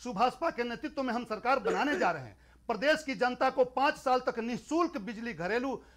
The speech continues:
बिजली का बिल माफ करने जा रहे हैं। पांच साल तक घरेलू बिजली निःशुल्क देंगे, सबको समान शिक्षा देंगे, सबको फ्री चिकित्सा देंगे और मास्टर डिग्री तक शिक्षा हम फ्री करेंगे।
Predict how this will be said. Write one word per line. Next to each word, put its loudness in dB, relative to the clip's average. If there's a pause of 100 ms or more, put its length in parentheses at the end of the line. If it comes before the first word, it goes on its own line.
(120)
बिजली -4
का 4
बिल -4
माफ 2
करने -4
जा 0
रहे -2
हैं। -12
पांच 2
साल 2
तक -2
घरेलू -2
बिजली -6
निःशुल्क -4
देंगे, -4 (560)
सबको 6
समान 2 (420)
शिक्षा 2
देंगे, 0 (340)
सबको 4
फ्री -2
चिकित्सा 0
देंगे 0 (300)
और 2
मास्टर -4
डिग्री -6
तक -4
शिक्षा -4
हम -2
फ्री -8
करेंगे। -12